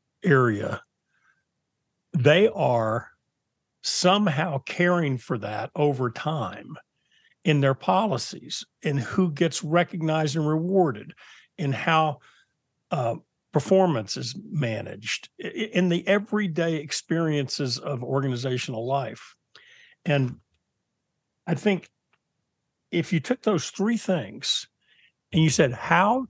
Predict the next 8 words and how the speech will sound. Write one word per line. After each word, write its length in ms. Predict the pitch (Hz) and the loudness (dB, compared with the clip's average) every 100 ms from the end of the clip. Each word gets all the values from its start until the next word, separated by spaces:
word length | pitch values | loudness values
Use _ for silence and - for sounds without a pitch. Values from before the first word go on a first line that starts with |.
| - | 0
do 100 | 131 | 2
we 160 | 131 | 2
stay 500 | 135 - 160 131 110 - | -2 -2 0 0 -2 -6
consciously, 880 | - 156 175 - 185 - 165 160 170 | -2 0 0 0 -4 -4 -4 -4 -4
continuously 1120 | - 120 113 - - 185 190 196 185 - 160 156 | -6 -6 -6 -6 2 2 4 0 -2 -4 -4 -4
connected 800 | - 139 127 127 - 117 120 - | -2 -2 0 -4 -6 -10 -8 -6
to 100 | 120 | -6
this 720 | 117 160 160 98 - - | 0 4 4 2 -2 -4